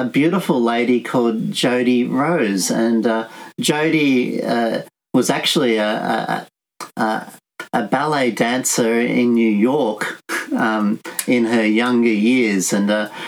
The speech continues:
uh, she married, um, Murray Rose, uh, uh,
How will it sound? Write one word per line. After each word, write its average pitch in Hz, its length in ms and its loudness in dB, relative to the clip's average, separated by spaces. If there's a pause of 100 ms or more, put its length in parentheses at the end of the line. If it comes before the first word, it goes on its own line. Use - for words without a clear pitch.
(140)
uh, - 140 -2
she 143 320 0
married, 123 560 2
um, 113 420 0
Murray 147 380 2
Rose, 104 420 0
uh, 110 720 -2 (160)
uh, - 60 -14